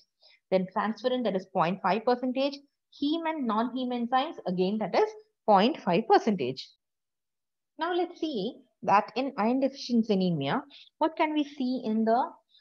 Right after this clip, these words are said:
uh, peripheral blood smear? It is what we can see, it's a hypochromic and a microcytic with a decreased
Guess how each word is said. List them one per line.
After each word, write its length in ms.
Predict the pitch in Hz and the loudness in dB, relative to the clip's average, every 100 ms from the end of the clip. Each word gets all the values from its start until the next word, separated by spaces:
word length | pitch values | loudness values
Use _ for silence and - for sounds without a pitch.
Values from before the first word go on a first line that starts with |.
| _ _ - | _ _ -8
uh, 400 | 196 190 190 196 - | -4 -4 -4 -6 -6
peripheral 400 | 254 240 233 247 | -4 -4 0 0
blood 260 | 202 180 165 | 2 0 0
smear? 300 | - 165 - _ _ _ _ _ - | -4 -4 -4 _ _ _ _ _ -12
It 140 | 208 | 0
is 300 | 247 285 269 - | 2 2 0 -2
what 220 | 208 214 | 0 0
we 80 | 220 | 0
can 180 | 214 208 | 0 0
see, 220 | 247 247 | -2 -2
it's 140 | 233 | 0
a 100 | 285 269 | 0 2
hypochromic 840 | 254 262 311 311 262 180 156 220 - _ _ | 2 2 0 0 2 2 0 -2 -6 _ _
and 140 | 208 220 | -2 0
a 40 | |
microcytic 1000 | 208 196 220 226 277 277 185 - 208 - - _ _ _ - | 0 -2 -4 -4 -6 -2 -4 -2 -4 -6 -14 _ _ _ -6
with 140 | 185 196 | -2 0
a 140 | 165 - _ _ _ - | 0 -4 _ _ _ -6
decreased 720 | 277 285 285 294 330 - - | -6 -4 -4 -2 -2 -4 -20